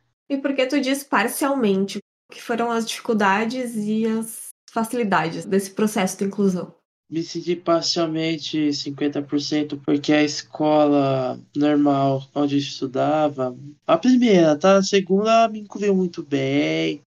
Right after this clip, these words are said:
Speaker 2: entender, me deram até suporte, considerar, mas a primeira porque eu senti que tudo para eles era uma novidade. Naquela época,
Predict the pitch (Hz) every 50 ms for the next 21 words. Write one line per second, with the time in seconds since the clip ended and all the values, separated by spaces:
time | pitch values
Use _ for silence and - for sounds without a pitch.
0 | _ _ - 170 165 - - 160 160 147 139 143 143 143 151 156 156 156 151 151
1 | - - 151 156 151 143 151 147 147 151 151 151 156 151 143 - - 151 143 -
2 | - 139 131 135 143 151 151 156 151 147 - - 143 143 139 139 135 139 - _
3 | _ _ 208 226 220 - - 196 214 208 202 185 160 147 135 131 127 - - -
4 | 139 143 143 147 147 - - 156 156 160 165 170 180 180 - 190 180 175 - -
5 | 185 185 180 180 180 170 160 151 147 147 - _ _ _ _ - 165 - - 196
6 | 196 190 196 - - 214 214 220 196 196 - - - - - _ - 208 214 226
7 | 233 226 - - 214 202 196 196 190 180 190 185 180 180 180 175 180 175 165 175
8 | 185 170 175 165 156 143 139 139 139 143 143 143 151 147 147 - - 170 165 160
9 | 156 147 143 139 131 - - - 190 202 196 - - 160 147